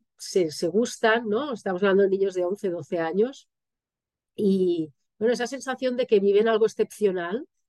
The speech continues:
se ayudan en la escuela, aunque compite tan-, también. Y, y de hecho, bueno, la, la niña dice, "Yo me casaré con él", o el, el niño la tiene también como referente, pero la familia de la niña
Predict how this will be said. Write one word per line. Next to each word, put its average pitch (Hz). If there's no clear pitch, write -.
se -
ayudan 170
en 170
la 180
escuela, 170
aunque 214
compite 160
tan-, 165
también. 156
Y, 202
y 202
de 190
hecho, 233
bueno, 208
la, 180
la 165
niña 202
dice, 190
"Yo 208
me 220
casaré 196
con 202
él", 262
o 196
el, 180
el 180
niño 190
la 180
tiene 185
también 175
como 180
referente, 240
pero 277
la 185
familia 208
de 240
la 247
niña 233